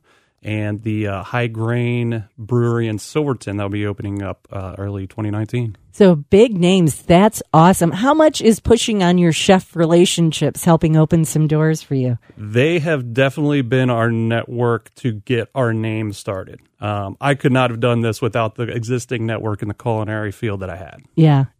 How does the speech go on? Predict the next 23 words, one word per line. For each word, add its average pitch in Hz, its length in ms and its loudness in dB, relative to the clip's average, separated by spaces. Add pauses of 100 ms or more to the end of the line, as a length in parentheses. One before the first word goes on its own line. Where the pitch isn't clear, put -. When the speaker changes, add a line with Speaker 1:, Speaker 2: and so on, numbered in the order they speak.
(100)
Speaker 2:
It's - 140 -2
a 311 40 0
good 285 300 -4
group, 180 320 0
isn't 208 220 -2
it? 247 180 -2
They're, 226 220 0 (160)
they're 202 160 0
givers. 160 640 0 (400)
Speaker 1:
They're 139 360 2
givers, 165 520 0
and 127 160 0
in 123 100 2
Cincinnati, 143 720 0
we 131 260 -2
have 123 520 -4 (120)
a 113 140 -4
world-class 117 1400 -4 (140)
community. 117 640 -4 (140)
Speaker 2:
Yeah. 113 260 2
Speaker 1:
Um, 110 160 -10
and 135 120 0
I, 127 180 2